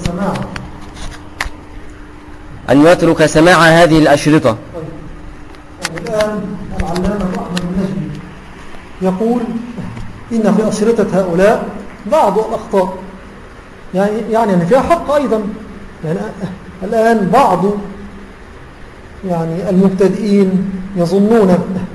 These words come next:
Speaker 1: إن العلماء إذا حذروا من أشرطة أو من كتب فلان أو علان، ها، من المخالفين،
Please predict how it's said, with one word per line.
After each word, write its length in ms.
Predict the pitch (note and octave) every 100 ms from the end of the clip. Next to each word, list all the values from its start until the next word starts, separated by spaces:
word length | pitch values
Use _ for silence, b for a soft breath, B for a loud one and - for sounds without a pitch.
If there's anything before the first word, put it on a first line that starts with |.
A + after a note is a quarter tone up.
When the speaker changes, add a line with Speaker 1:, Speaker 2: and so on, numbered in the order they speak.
| - - - - -
Speaker 1:
إن 160 | A3+ A3
العلماء 480 | G3+ F3+ F#3+ A3+ G#3
إذا 140 | F#3
حذروا 500 | F#3 E3 F3+ G#3 F#3+
من 140 | F3+ G3
أشرطة 400 | - G3 F#3+ F#3 - F#3
أو 100 | D#3+
من 240 | D#3+ D#3+ - - - - - - - G#3
كتب 220 | G#3+ G3 -
فلان 260 | F3+ G3 G3
أو 100 | E3+
علان، 480 | D#3 E3 F#3 F3+ E3+ - -
ها، 60 | F3
من 280 | F#3 E3 D#3+
المخالفين، 760 | D#3 E3 E3 D#3 F#3+ G3+ G3+